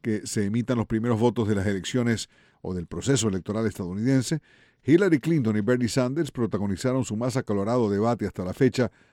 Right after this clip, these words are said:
lo cual pone en evidencia la ajustada contienda demócrata mientras se acerca el proceso en Iowa. Ambos se enfrascaron en varias ocasiones la noche del domingo para definir quién es más estricto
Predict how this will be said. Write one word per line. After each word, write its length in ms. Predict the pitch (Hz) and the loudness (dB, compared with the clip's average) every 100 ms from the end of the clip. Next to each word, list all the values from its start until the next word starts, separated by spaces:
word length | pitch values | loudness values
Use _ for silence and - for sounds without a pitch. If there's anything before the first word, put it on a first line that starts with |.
| _ | _
lo 140 | - 110 | -10 -2
cual 240 | 175 185 | 2 2
pone 200 | 170 175 | 0 0
en 80 | 165 | 2
evidencia 500 | 131 131 147 127 143 | 4 4 2 0 0
la 100 | 110 | 0
ajustada 420 | 104 - 131 131 | -2 0 0 0
contienda 440 | 113 104 123 117 | -2 -2 -2 0
demócrata 580 | 107 104 117 117 104 117 | 0 0 0 -2 -2 -2
mientras 460 | 107 120 120 127 120 | 0 0 0 -2 -2
se 60 | |
acerca 500 | 120 113 101 98 113 - | 0 0 0 0 -2 0
el 200 | 120 117 | -2 0
proceso 540 | 123 113 104 95 104 - | 0 0 0 0 -2 -2
en 120 | 104 | -4
Iowa. 520 | 101 120 113 90 71 _ _ _ _ _ _ _ _ | -2 2 4 2 -4 _ _ _ _ _ _ _ _
Ambos 480 | 117 113 113 117 - _ - | 0 4 6 4 0 _ -10
se 200 | - 101 | -4 -2
enfrascaron 640 | 98 101 95 - 117 113 | -2 -6 -4 0 2 2
en 100 | 101 | 2
varias 280 | 110 117 104 | 2 0 0
ocasiones 480 | - 92 143 131 98 | -6 -2 0 2 0
la 80 | |
noche 220 | 98 107 104 | -2 -2 -2
del 100 | 95 | 0
domingo 340 | 95 117 131 | -2 0 0
para 180 | 120 101 | 2 0
definir 380 | 92 101 110 98 | 0 -4 -6 -4
quién 220 | 139 139 | 0 0
es 180 | 117 120 | 0 -2
más 180 | 123 | -4
estricto 560 | 107 - 139 123 - 131 | -6 -2 -2 0 0 0